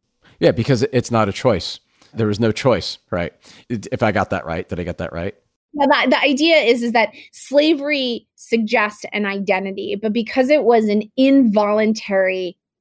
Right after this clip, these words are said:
Speaker 2: identity, you go from being a slave to having been enslaved, right? This idea that it's like, it's also in past tense. And when we talk about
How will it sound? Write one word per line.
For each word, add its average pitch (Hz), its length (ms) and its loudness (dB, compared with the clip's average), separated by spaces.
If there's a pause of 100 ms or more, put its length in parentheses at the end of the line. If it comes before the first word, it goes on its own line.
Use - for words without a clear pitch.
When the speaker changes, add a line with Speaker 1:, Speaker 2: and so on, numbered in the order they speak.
(120)
Speaker 2:
identity, 196 640 0 (560)
you 214 240 0
go 220 200 4
from 220 200 -2
being 214 260 -2
a 196 60 -6
slave 208 380 0
to 214 160 -4
having 196 340 -4
been 208 480 2
enslaved, 170 720 -10 (600)
right? 208 360 2
This 214 120 0 (160)
idea 208 180 4
that 202 180 0
it's 196 100 -6
like, 180 200 -4
it's 196 200 -10
also 214 360 2
in 190 220 -4 (280)
past 185 300 -2
tense. 185 260 0
And 202 100 2
when 208 80 2
we 208 80 2
talk 214 320 0
about 196 280 0